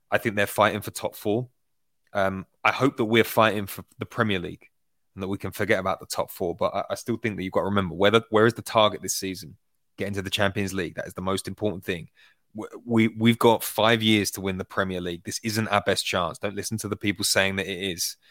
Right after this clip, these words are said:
Don't listen to the people saying that you should spend sixty million on Dusan Vlahovic now. You don't need to do that. We need to make sure that we are, as Arteta said, maximising every transfer window, but doing it with a long term in mind. But I think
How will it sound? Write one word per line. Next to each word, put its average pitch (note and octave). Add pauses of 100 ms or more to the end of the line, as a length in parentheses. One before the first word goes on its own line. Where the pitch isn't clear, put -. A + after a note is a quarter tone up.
(280)
Don't A2+
listen A#2
to A2
the A2+
people G2+
saying G#2
that G2
you G2+
should G2+
spend G2+
sixty -
million A2
on G2
Dusan G#2+
Vlahovic G2+
now. F#2+
You F#2
don't G2
need G#2
to G2+
do F#2+
that. F#2 (360)
We A2
need G2+
to A2
make G#2
sure G#2+
that F#2+
we G2
are, F2+ (720)
as G#2
Arteta A2+
said, A2
maximising G#2
every G2
transfer G#2+
window, A2+ (400)
but G#2+
doing A#2
it A2
with G#2
a G2
long G#2+
term F#2
in F#2
mind. F2+ (320)
But -
I G2+
think A#2